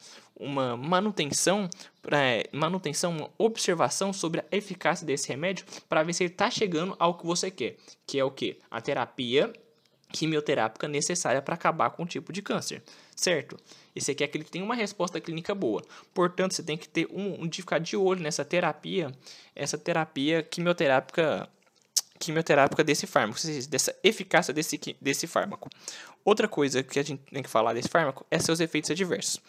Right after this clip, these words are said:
Entre efeitos adversos, a gente vai ter, como já tinha te falado, a hiperplasia de medula. Ela é rara, mas é, e uma, normalmente acontece quando, em pacientes que fazem u-, uso em excesso desse medicamento.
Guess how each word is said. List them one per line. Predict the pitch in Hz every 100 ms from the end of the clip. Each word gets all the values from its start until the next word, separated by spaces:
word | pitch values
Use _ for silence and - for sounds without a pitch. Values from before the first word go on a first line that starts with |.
| -
Entre | - 214 233
efeitos | 139 123
adversos, | 110 110 139 135
a | 131
gente | 135
vai | 143
ter, | 135 98 - - -
como | 131 139
já | 147
tinha | 147
te | -
falado, | 127 98 - - -
a | 135
hiperplasia | 135 127 123 123 110
de | 107
medula. | 113 113 104 127 226 - - - -
Ela | 135 143
é |
rara, | 143 - 110 127 196 -
mas | 135 131
é, | 78 123 - -
e | 147 135
uma, | 135 123 -
normalmente | 143 135 143
acontece | 139 143 139 135 -
quando, | - 143 139 135
em | -
pacientes | 147 143 127 131 -
que | 165
fazem | - 139 147 139 123 -
u-, | 143 147 -
uso | 139 143 127 -
em | 147 -
excesso | - 196 - 131 -
desse | 139 -
medicamento. | 151 - 160 131 -